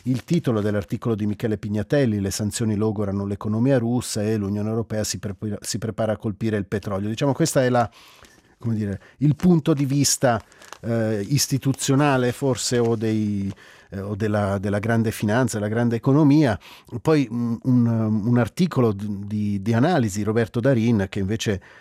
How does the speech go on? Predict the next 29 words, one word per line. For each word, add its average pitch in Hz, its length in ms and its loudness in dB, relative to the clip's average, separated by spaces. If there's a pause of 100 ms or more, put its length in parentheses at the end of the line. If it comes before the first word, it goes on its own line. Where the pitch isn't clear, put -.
eh, 104 80 -8
faceva 101 360 -4
il 110 120 0
punto 117 460 0
su, 92 760 -6
eh, 87 300 -12
le 95 520 -4
sanzioni 104 520 0
fallite, 101 600 0
gli 95 80 -2
embarghi 98 420 -2
falliti. 87 480 -10
Qui 233 180 2 (400)
ci - 140 -4
si 196 140 0
occupa 170 320 0
di 143 80 -2
un 139 160 2
altro, 131 520 -2 (260)
eh, 110 200 -4
aspetto 120 720 0
delle, 92 600 -2
delle, 95 640 -4
delle 98 240 -2
sanzioni. 139 800 2
Firma 185 320 2
l'articolo 139 400 2
Andrea 113 300 2
Siccardo. 107 800 -2